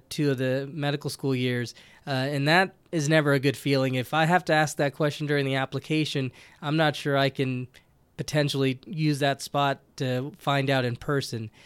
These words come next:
Uh, so you really need to be very clear on, on the answer for that part of the application of why you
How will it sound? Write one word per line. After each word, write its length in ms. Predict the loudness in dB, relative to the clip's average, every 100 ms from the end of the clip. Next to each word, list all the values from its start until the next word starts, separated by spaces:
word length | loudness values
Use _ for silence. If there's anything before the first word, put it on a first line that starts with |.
| -20 _
Uh, 140 | -8 -6
so 440 | -4 -2 -2 -4 -8 _
you 160 | -8 -2
really 320 | 4 6 6
need 220 | 4 2
to 220 | 2 0 0
be 280 | -4 -4
very 260 | 0 2 0
clear 380 | -2 -2 0 2
on, 400 | 2 0 -4 -6
on 220 | -4 -2
the 360 | 0 0 -2 -4
answer 400 | -4 -4 0 -2
for 200 | -2 -4
that 240 | -2 -2 -2
part 200 | -2 -2
of 100 | -2
the 200 | -4 -2
application 560 | -4 -4 -4 -4 -4 -6
of 60 |
why 320 | -2 0 2
you 320 | 0 -2 -6